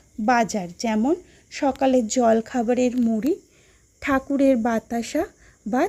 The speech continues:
নকুলদানা। কোনো দিন বা মিল থেকে পাইকারি রেটে চাল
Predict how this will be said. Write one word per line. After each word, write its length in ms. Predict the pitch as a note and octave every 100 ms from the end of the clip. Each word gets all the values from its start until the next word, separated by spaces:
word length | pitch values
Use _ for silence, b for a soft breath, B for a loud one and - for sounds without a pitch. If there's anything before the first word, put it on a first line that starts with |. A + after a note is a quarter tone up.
| E4+
নকুলদানা। 760 | A3 - G#3+ G3 F#3 F3 F#3+ _ _ _ _ b b b b
কোনো 320 | - B3+ C#4 D4+
দিন 280 | F4 G4+
বা 220 | F#4+ A#3+ C#4+ b b b b -
মিল 340 | B3+ C#4+ D4+
থেকে 340 | C4+ C#4 - G4
পাইকারি 600 | D4+ B3 A3+ A#3+ A3+ A3+
রেটে 340 | A3+ G#3+ E4
চাল 360 | - C#4 A3